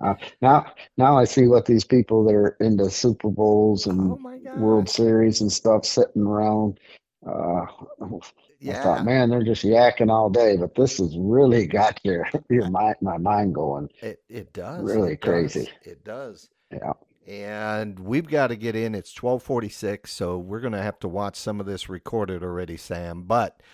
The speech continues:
Speaker 2: uh, the, the Bulls are out today, right? The final round.
Speaker 1: Yep.
Speaker 2: Let's see how they do. And we're gonna get back together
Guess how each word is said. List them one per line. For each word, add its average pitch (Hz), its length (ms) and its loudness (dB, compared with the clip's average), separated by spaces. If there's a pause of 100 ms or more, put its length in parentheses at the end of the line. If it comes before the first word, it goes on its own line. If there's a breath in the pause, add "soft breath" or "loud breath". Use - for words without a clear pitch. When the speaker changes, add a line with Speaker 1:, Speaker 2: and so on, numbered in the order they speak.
(260 soft breath)
Speaker 2:
uh, 113 140 0
the, 98 120 -10 (140)
the 113 160 -10
Bulls 147 380 -4
are 160 120 -6
out 139 220 -8
today, 95 540 -8 (300)
right? 104 300 -8
The 92 100 -16
final 107 340 -8
round. 110 500 -6 (200 soft breath)
Speaker 1:
Yep. 104 140 -2
Speaker 2:
Let's - 180 0
see 101 180 -8
how 92 220 -4
they 120 280 -4
do. 131 460 -4 (880)
And 104 800 -8 (500)
we're 98 300 -2
gonna 165 180 -2
get 147 180 -6
back 123 320 -4
together 113 840 -6